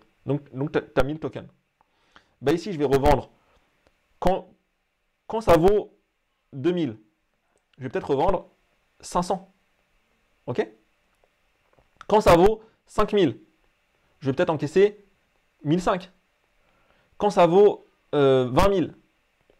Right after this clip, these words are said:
bah, je vais peut-être encaisser dix mille. Et après, tu attends, tu attends, tu attends. Euh, moi, je vais te montrer, c'est un exemple que je prends souvent. Euh, c'est une crypto sur laquelle moi, j'ai rentré. Et en fait, pourquoi je prends cet exo-,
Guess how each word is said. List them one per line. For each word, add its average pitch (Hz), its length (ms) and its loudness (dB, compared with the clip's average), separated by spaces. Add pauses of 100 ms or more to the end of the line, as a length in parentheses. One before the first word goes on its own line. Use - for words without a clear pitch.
(200)
bah, 127 100 -4
je 127 40 -4
vais 131 60 -6
peut-être 175 160 -4
encaisser 143 560 -2
dix 135 180 -6
mille. 208 240 -4 (1000)
Et 139 100 2
après, 208 180 2
tu 208 120 2
attends, 196 200 0
tu 180 100 -6
attends, 151 180 -6
tu 147 100 -10
attends. 131 240 -10 (520)
Euh, 143 160 2 (380)
moi, 202 120 0
je 202 80 -4
vais 156 60 -6
te 139 40 -12
montrer, 202 420 -8 (140)
c'est - 100 -10
un 135 80 -4
exemple 156 220 -6
que 139 60 -12
je - 60 -16
prends - 120 -18
souvent. 202 460 -10 (360)
Euh, 120 600 -12
c'est - 200 -10
une 143 100 -8
crypto 160 260 -10
sur 170 120 -10
laquelle 131 200 -10
moi, 131 140 -8
j'ai 131 100 -16
rentré. 202 420 -6
Et 143 340 -8
en 139 60 -14
fait, 190 120 -6
pourquoi 185 260 -8
je 185 40 -18
prends 165 120 -16
cet 147 180 -12
exo-, 131 240 -8